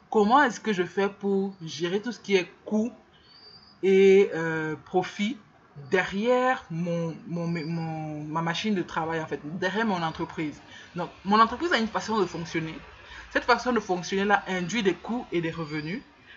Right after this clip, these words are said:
Maintenant, comment est-ce que je fais derrière pour comprendre que, OK, le chiffre d'affaires que j'ai réussi à dégager ici, c'est parce que j'ai engagé tel coût qui peut être direct ou indirect, c'est parce que j'ai réussi à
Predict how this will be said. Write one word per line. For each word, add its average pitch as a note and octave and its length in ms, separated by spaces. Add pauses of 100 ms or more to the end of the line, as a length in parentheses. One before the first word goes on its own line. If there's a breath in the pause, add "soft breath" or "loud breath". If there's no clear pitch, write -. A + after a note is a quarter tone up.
(140 loud breath)
Maintenant, A3 320
comment A#3 240
est-ce D#4+ 180
que A#3 140
je F#3+ 100
fais G3 240 (160)
derrière F#3 440
pour - 220 (120)
comprendre A3 640
que, G#3+ 80
OK, F#3+ 300
le E3 220
chiffre - 200
d'affaires G#3+ 320
que G#3 100
j'ai G3 100
réussi E3+ 240
à G3+ 80
dégager E3+ 480
ici, D#3+ 240 (360 loud breath)
c'est - 140
parce F#3+ 160
que A#3 80
j'ai G#3+ 100
engagé F3+ 560 (100)
tel A#3+ 340
coût G3+ 280 (220)
qui G3+ 80
peut G3+ 140
être F#3+ 220
direct F3 460
ou F#3 80
indirect, E3 500 (280 loud breath)
c'est F3+ 100
parce C#4+ 220
que B3 140
j'ai A3+ 120
réussi G3 580
à E3 400